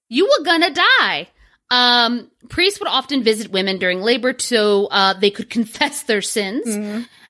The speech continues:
Speaker 1: uh, and would perform a baptism on the same day of the birth, you know, in case demons ate the baby. As they do. In Victorian Britain, women would keep their pregnancies a secret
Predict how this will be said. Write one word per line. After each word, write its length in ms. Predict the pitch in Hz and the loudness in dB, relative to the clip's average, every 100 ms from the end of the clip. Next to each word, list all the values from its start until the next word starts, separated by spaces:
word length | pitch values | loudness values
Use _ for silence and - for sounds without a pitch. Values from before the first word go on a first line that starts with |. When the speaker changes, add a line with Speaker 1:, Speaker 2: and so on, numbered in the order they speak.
| _ - | _ -2
Speaker 1:
uh, 180 | 254 254 | 0 2
and 160 | 262 262 | 0 0
would 120 | 269 | 0
perform 300 | 285 370 392 | -2 0 0
a 60 | 466 | 2
baptism 580 | 254 240 - 277 269 247 | 0 0 -2 -2 0 0
on 120 | 190 | 0
the 60 | 185 | -2
same 300 | - 202 202 | -2 0 2
day 160 | 180 | 2
of 120 | 175 175 | 0 -2
the 60 | |
birth, 360 | 160 131 - - | -6 -8 -12 -6
you 100 | 202 | -4
know, 160 | 165 147 | -2 -6
in 80 | 151 | -6
case 380 | 190 180 - - _ _ 196 | -6 -6 -6 -10 _ _ -8
demons 420 | 214 208 190 180 | -2 0 0 -2
ate 180 | 175 - | -6 -6
the 80 | 165 | -10
baby. 360 | - - 208 - _ _ _ _ _ _ _ - | -12 -16 -18 -20 _ _ _ _ _ _ _ -6
As 180 | 202 214 | 0 2
they 100 | 185 | 0
do. 140 | 160 - _ _ - - _ _ _ _ _ _ _ _ _ | -2 -8 _ _ -14 -14 _ _ _ _ _ _ _ _ _
In 140 | 269 269 | 0 2
Victorian 640 | 262 - 381 508 466 208 | 0 -2 0 4 2 0
Britain, 440 | 165 147 156 208 277 _ _ | -2 -4 -6 -10 -10 _ _
women 440 | - 269 320 381 285 | -2 2 2 2 0
would 260 | 294 294 | -2 -2
keep 260 | - 359 370 | -2 -2 0
their 140 | 370 | -2
pregnancies 680 | 370 320 285 349 320 330 339 | 0 -2 0 0 -2 -2 -2
a 60 | 339 | -2
secret 480 | 392 539 - - | -2 -2 -2 -4